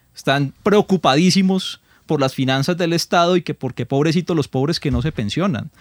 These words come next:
No, yo sí creo, pues, que el país tiene que en conjunto, Estado, empresas privadas,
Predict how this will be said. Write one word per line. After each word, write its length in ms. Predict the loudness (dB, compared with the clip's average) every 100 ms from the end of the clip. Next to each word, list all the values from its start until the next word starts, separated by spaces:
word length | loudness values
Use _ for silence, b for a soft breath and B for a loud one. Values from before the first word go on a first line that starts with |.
| B B B
No, 140 | -2
yo 140 | -2 -4
sí 80 | -6
creo, 240 | -2 -2 0
pues, 240 | 0 0
que 160 | 0 0
el 180 | -2
país 320 | -6 -4 -4 -4
tiene 220 | -4 -2
que 100 | -4
en 100 | -4
conjunto, 680 | -2 0 2 0 0 -4 -4
Estado, 760 | -8 -8 -10 -8 -4 -4 -4 -8 b b
empresas 460 | -8 -4 -6 -6 -6
privadas, 800 | -4 -2 -2 0 0 0 -4